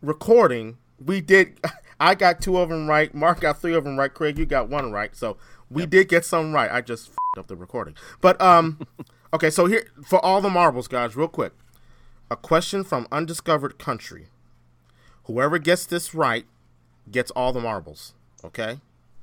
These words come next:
Speaker 1: All right, we're gonna do,
Speaker 2: All right.
Speaker 1: you guys have a, a preference of which category?
Speaker 2: No, you choose.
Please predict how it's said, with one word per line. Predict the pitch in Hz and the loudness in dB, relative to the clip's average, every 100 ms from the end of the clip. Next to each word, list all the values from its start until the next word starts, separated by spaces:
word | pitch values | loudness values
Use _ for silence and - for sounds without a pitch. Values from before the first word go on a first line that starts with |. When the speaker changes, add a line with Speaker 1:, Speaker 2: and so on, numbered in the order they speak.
| - - - _ _ 120 | -20 -20 -20 _ _ -6
Speaker 1:
All | 123 | -4
right, | 95 - | -4 -6
we're | 127 | -6
gonna | 156 151 | -2 -4
do, | 131 139 143 139 | -4 -4 -2 -2
Speaker 2:
All | 135 | -4
right. | - - - | -8 -20 -10
Speaker 1:
you | 131 | -2
guys | 147 151 | 0 2
have | 147 | -2
a, | 139 135 | -2 -4
a | |
preference | 127 156 151 156 | -2 0 0 -2
of | 143 131 | -10 -8
which | 151 - - - | -10 -10 -16 -6
category? | 151 156 170 185 - _ _ _ _ _ _ _ _ _ - - _ _ - | -6 -4 -6 -6 -12 _ _ _ _ _ _ _ _ _ -20 -20 _ _ -8
Speaker 2:
No, | 90 | -4
you | 92 | -4
choose. | - 76 67 | -6 -8 -12